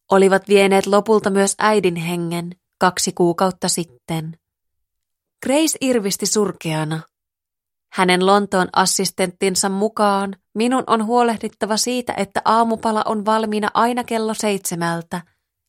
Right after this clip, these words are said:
jotta Rafael-niminen henkilö voi tarjoilla sen ruokasalissa. Pysyttävä poissa herra Navarron jaloista aamuisin ennen hänen lähtöään ja siivottava talo vasta sen jälkeen.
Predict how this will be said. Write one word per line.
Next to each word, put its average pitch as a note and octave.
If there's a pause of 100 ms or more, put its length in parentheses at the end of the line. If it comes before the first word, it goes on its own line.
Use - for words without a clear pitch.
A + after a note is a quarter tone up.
jotta F#3
Rafael-niminen F#3
henkilö F3 (440)
voi G#3+
tarjoilla A#3+
sen A3
ruokasalissa. E3+ (1000)
Pysyttävä G#3+
poissa A3+
herra G#3+
Navarron G#3+
jaloista G#3
aamuisin G#3+
ennen G3+
hänen G3+
lähtöään F#3+ (440)
ja G3
siivottava A#3+
talo A#3+
vasta G#3+
sen A3+
jälkeen. F3+